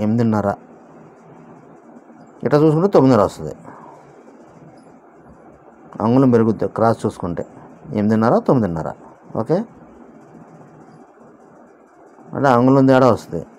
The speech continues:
అంగుళం తేడా అంటే దగ్గర దగ్గర మేము నాలుగు అంగుళాలు డౌన్ కొడతాం హ్యాండ్. ఆ డౌన్కి కూడా ప్రత్యేకించి ఒక కొలత ఉంది. చెస్ట్లో పదో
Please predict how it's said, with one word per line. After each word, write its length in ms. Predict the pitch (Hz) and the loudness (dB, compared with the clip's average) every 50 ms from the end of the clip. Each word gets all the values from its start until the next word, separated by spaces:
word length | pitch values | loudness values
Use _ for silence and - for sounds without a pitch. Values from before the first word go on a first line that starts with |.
| - 90 | -8 -6
అంగుళం 240 | 110 120 127 131 127 | -2 0 2 2 2
తేడా 120 | 131 127 127 131 | 2 2 2 2
అంటే 120 | 143 180 160 139 | 2 0 0 0
దగ్గర 160 | 135 131 135 131 | 0 2 2 2
దగ్గర 140 | 147 156 156 143 | 2 2 2 2
మేము 100 | 135 127 | 2 4
నాలుగు 200 | 120 127 127 127 | 4 4 4 4
అంగుళాలు 220 | 123 123 135 143 131 131 | 2 2 2 2 2 4
డౌన్ 160 | 127 131 135 131 | 4 4 4 4
కొడతాం 280 | 120 110 - - 104 101 - - | 2 0 0 -2 -6 -6 -4 -4
హ్యాండ్. 280 | 107 110 110 107 98 - - - - - - - - - - - - - - - - - - - - | -4 -2 -2 -2 -4 -6 -8 -14 -20 -20 -20 -20 -20 -20 -20 -20 -20 -20 -20 -20 -20 -20 -14 -6 -2
ఆ 40 | - 110 95 | -2 0 2
డౌన్కి 320 | 107 113 123 131 151 147 - - | 2 2 4 2 2 0 0 0
కూడా 200 | 147 147 170 185 175 156 143 - | 2 4 4 4 4 4 2 2
ప్రత్యేకించి 440 | - 131 127 - 143 143 147 147 139 135 | 2 0 0 2 0 0 2 2 0 0
ఒక 60 | - - | 0 2
కొలత 160 | 120 117 113 127 | 0 2 2 2
ఉంది. 120 | 120 123 139 139 - | 0 0 0 0 0
చెస్ట్లో 280 | 131 120 - - 143 139 - | 0 0 0 0 0 0 2
పదో 140 | 131 123 127 | 4 4 4